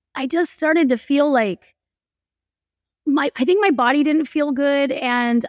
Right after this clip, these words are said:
I had one parent who was very sedentary and one parent who wasn't, but the parent who wasn't, I didn't live with that, my, you know, my dad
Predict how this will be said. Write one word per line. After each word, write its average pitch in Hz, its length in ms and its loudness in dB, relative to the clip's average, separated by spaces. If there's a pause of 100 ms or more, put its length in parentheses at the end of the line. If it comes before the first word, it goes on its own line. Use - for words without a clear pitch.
I 294 60 -10
had 311 220 2
one 247 300 0
parent 285 300 -4
who 262 80 -4
was 269 100 -2
very 262 260 0
sedentary 254 580 0
and 220 180 -2
one 240 240 2
parent 233 380 -2
who 277 160 0
wasn't, 233 800 -2
but 254 120 0
the 233 80 -2
parent 247 340 -2
who 240 80 -2
wasn't, 233 500 -2 (480)
I 247 100 0
didn't 240 200 0
live 254 260 2
with 262 120 -4
that, 269 160 -2
my, 233 160 0
you 226 280 -2
know, 208 140 -2
my 208 180 -2
dad 214 340 0